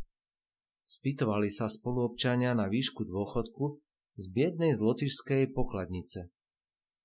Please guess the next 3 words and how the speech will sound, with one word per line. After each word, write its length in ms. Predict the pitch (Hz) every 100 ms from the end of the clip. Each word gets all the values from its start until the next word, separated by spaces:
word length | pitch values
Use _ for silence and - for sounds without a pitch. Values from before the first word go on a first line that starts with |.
| _ _ _ _ - -
No 240 | 120 123 -
predseda 640 | 147 143 120 107 107 110 - -
pseudodružstva 880 | 147 131 107 107 113 - 127 123